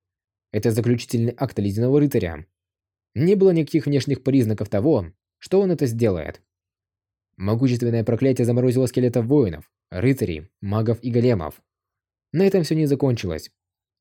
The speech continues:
Всё, что было заморожено, стало разрушаться. Армия нежити, заполнившая собой всё поле сражения, стала рассыпаться. Они обращались в песчинки льда,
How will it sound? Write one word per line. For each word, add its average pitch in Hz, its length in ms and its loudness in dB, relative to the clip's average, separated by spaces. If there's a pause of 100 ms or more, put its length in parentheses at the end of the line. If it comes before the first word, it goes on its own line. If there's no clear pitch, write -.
(100)
Всё, - 160 -2
что 113 140 -2
было 104 200 2
заморожено, 107 460 0
стало 127 260 -2
разрушаться. 139 760 -2 (580)
Армия 101 340 0
нежити, 107 540 -2 (280)
заполнившая 120 680 0
собой 127 240 2
всё 127 160 -2
поле 131 180 0
сражения, 127 640 -2 (420)
стала 175 320 0
рассыпаться. 107 840 -4 (560)
Они 98 200 -2
обращались 110 440 0
в - 40 -14
песчинки 120 380 -2
льда, 107 380 -2